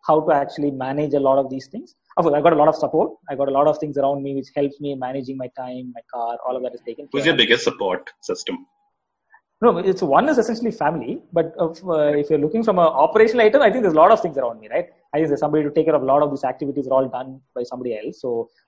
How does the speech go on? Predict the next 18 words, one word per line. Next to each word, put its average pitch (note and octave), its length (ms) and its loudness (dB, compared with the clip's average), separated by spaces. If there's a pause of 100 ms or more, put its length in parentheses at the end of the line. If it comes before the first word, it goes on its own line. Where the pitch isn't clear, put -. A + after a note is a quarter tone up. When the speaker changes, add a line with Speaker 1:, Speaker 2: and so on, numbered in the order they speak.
Speaker 1:
I B2+ 60 -6
think C#3 200 -10 (100)
it, C#3+ 80 -8 (140)
it B2+ 80 -10
just D#3 180 0
helps D3+ 240 -2
me C3 320 -10
get C3 140 -8
a - 20 -14
lot B2+ 200 -4
more C3 160 -12
time. B2 340 -10 (360)
Uh, C3 800 0 (360)
see, - 140 -6
the D3 120 0
whole G#3 220 4
idea D3+ 420 4
is, A#3+ 480 0